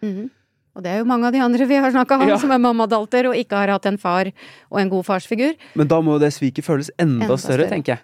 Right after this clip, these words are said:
Speaker 1: Mm.
Speaker 2: Hvis moren og faren din har puttet deg på barnehjem, da, eller særlig moren din, som du er så glad i,
Speaker 1: Mm.
Speaker 2: og så skjer de tingene med deg, så må det føles helt sånn.
Speaker 1: Altså, det vi vet, eh, om hvis du blir utsatt for seksuelle overgrep som barn,
Speaker 2: Ja.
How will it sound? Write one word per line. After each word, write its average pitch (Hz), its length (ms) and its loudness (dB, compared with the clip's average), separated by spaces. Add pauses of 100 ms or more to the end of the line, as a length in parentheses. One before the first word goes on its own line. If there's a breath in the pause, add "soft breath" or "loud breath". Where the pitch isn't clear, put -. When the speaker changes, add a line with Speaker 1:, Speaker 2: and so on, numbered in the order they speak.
(180)
Speaker 1:
Mm. 226 80 -8
Speaker 2:
Hvis 143 120 -2
moren 151 220 2
og 135 60 -6
faren 139 220 -2
din 123 160 -2
har 123 180 -4
puttet - 300 -12
deg 101 140 -6
på 113 100 -8
barnehjem, 113 360 -2
da, 135 60 -4
eller 120 160 -2
særlig 110 400 -4
moren 110 240 -2
din, - 120 -4
som 110 140 -8
du 110 80 -2
er 107 60 0
så 104 200 -4
glad 101 240 -4
i, 170 60 -10 (120)
Speaker 1:
Mm. 190 280 -14
Speaker 2:
og 139 80 -4
så 143 560 -2 (260)
skjer 120 380 -2
de 120 160 -2
tingene 101 300 -6
med 101 100 -4
deg, 143 120 -4
så - 60 -20
må 131 80 -6
det 127 120 -8
føles 98 320 -4
helt 107 180 -6
sånn. 95 300 -8 (960)
Speaker 1:
Altså, 240 240 -2
det 254 200 2
vi 254 100 2
vet, 214 480 -4
eh, 208 380 -4 (100)
om 196 260 -2
hvis 185 440 -10
du 185 100 -6
blir 180 300 -6 (100)
utsatt 185 320 -10
for - 160 -14
seksuelle 175 400 -10
overgrep 170 400 -12
som 185 160 -10
barn, 269 300 0 (160 loud breath)
Speaker 2:
Ja. 127 140 -4